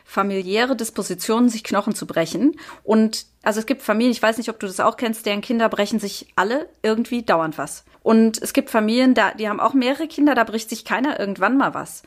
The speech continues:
Also das muss schon irgendwie eine Disposition geben. Und dann gibt's auch bei den einzelnen Menschen natürlich wieder diese Mikronährstoffe, um die ich mich ja immer kümmere. Da ist insbesondere natürlich Vitamin D, also es ist kein Mikronährstoff, ist ein, eigentlich ein Hormon.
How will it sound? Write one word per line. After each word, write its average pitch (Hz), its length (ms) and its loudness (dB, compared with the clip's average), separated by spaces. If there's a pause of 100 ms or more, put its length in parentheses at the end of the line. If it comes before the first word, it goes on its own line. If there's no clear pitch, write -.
Also 202 240 -2
das 214 200 -4
muss 254 420 -2
schon 247 260 2
irgendwie 226 340 0
eine 202 140 0
Disposition 185 760 -4
geben. 285 240 2
Und 208 280 -2
dann 240 240 2
gibt's 302 200 -8
auch 220 120 0
bei 226 140 0
den 208 160 -4
einzelnen 226 440 -2
Menschen 226 300 0
natürlich 247 560 -2
wieder 220 220 0
diese 214 240 -2
Mikronährstoffe, 185 1000 0
um 180 160 -6
die 190 120 -4
ich 175 100 -10
mich 180 140 -6
ja 180 80 -2
immer 185 180 -4
kümmere. 196 480 0 (340)
Da 208 260 2
ist - 340 -8
insbesondere 202 1000 2
natürlich 190 460 0
Vitamin 180 380 0
D, 220 200 4
also 190 160 2
es 165 80 -8
ist - 60 -14
kein 175 160 -2
Mikronährstoff, 202 640 -2
ist - 140 -8
ein, 175 320 -2
eigentlich 170 340 -2
ein 165 80 -4
Hormon. 208 400 6